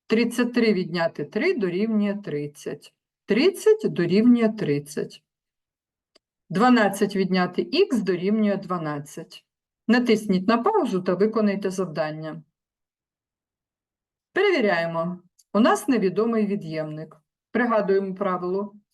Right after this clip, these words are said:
Щоб знайти невідомий від'ємник, треба від зменшуваного відняти різницю. Х дорівнює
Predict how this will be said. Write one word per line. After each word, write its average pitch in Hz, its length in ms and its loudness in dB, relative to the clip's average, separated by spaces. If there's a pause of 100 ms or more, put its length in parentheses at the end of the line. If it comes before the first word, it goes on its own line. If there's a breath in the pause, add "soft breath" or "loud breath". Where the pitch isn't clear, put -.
(280 loud breath)
Щоб 214 240 -2
знайти 220 400 -2
невідомий 185 600 -4
від'ємник, 156 840 -4
треба 165 340 -2
від 151 160 -8
зменшуваного 247 880 -4
відняти 190 540 -4
різницю. 156 720 -6 (1300)
Х 262 80 0
дорівнює 165 760 0